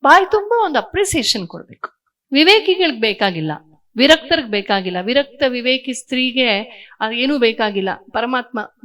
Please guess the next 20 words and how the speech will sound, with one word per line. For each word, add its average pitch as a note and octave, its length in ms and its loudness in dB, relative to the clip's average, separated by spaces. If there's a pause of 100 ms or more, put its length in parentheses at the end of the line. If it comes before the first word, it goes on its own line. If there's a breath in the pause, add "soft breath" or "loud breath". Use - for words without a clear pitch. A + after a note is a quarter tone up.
ಎಲ್ಲ A3 160 -2 (160)
ಕೃಷ್ಣಾರ್ಪಣ A#3 540 -6
ಮಸ್ತು G#3+ 360 -10 (380)
ಅಷ್ಟೇ. - 240 -6
ಆದ್ರೆ - 480 -6
ಸಾಮಾನ್ಯ F#4+ 500 2
ಸ್ತ್ರೀ, C4 240 -10
"ನಾನು D4 220 -8
ಇಷ್ಟ್ D#4+ 220 -6
ಮಾಡ್ದೆ, D#4 460 -6 (400)
ಇಷ್ಟ್ - 160 -8
ಕಷ್ಟಪಟ್ಟು F#4 500 -6
ಮಾಡಿ, F#4 400 -12
ನಮ್ಮಮ್ಮ D#4+ 400 -2
ಮಾಡಿದ್ C#4+ 240 0
ಸಾರ್ G#3 280 -2
ತರ G3+ 160 -4
ಇಲ್ಲ" F#3 260 -4
ಅಂದ್ಬಿಡ್ತಾರಪ್ಪ D#3 640 -14
ಇವ್ರು. - 460 -18